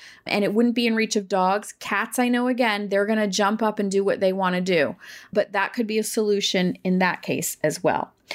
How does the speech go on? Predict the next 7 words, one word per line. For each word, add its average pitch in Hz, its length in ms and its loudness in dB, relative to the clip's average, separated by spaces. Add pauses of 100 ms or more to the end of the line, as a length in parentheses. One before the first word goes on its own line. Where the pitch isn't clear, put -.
(140)
So - 200 0
those 269 260 2
are 453 180 -4
my 220 180 2 (320)
big 262 440 0 (300)
tips - 380 0
for 196 500 0